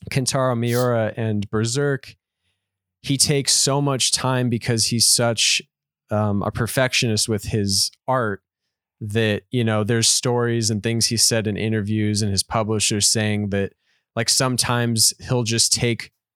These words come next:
like, months and months, like, going pixel by pixel, like, with his art, like,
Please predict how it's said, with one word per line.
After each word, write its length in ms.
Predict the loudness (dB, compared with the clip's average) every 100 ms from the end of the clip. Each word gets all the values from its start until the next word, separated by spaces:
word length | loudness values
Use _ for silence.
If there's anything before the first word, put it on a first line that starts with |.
| _ _ _
like, 140 | -4
months 600 | 0 2 2 0 0 0 0
and 240 | -2 0 0
months, 540 | 0 0 2 0 0 _ _ _
like, 160 | -4 -2
going 260 | 0 0 -2
pixel 440 | -2 0 0 0
by 160 | 0 0
pixel, 720 | -2 -2 0 0 0 -2 -2
like, 220 | -4 -2 0
with 180 | -2
his 260 | 0 -2 -2 -2
art, 320 | -2 0 -4 -4
like, 320 | -4 -4